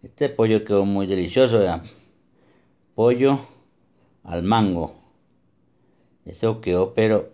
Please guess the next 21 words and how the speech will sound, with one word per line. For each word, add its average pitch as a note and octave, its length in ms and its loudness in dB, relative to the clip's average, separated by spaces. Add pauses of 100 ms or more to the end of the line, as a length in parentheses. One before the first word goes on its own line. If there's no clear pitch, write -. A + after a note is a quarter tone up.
una A#2 400 0
delicia, G2 680 0
vea. E2+ 300 -2 (1000)
Lo F2 140 -8
sacamos G#2 560 0
aquí. C#3 480 -2 (1040)
Ya, G#2 580 0
yo A2 240 0
no B2 100 2
les, B2 380 4
no A2 180 2
les C#3+ 140 2
mostré, C#3 380 2
pero C3+ 140 2
ya A#2 360 6
había A#2+ 220 4
agregado A#2+ 420 4
en A#2 80 2
el G2 100 0
mismo A#2+ 240 2
horno C3+ 400 2